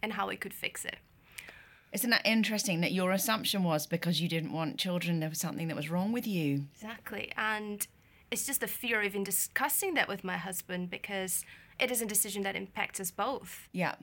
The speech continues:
Speaker 1: I'm also an only child, so a lot of pressure and expectations from my parents.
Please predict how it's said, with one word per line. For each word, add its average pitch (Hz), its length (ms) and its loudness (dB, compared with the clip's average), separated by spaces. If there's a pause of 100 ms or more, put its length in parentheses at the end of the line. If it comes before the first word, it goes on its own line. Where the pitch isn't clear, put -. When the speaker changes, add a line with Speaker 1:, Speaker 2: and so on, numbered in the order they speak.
(260)
Speaker 1:
I'm 233 220 4
also 277 340 4
an 233 80 2
only 196 160 0
child, 240 460 2 (300)
so 190 600 0 (100)
a 208 120 0
lot 202 260 0
of - 160 -6
pressure 220 300 2
and 208 60 -2
expectations 190 600 -6
from 185 160 -8
my 185 120 -4
parents. - 680 -2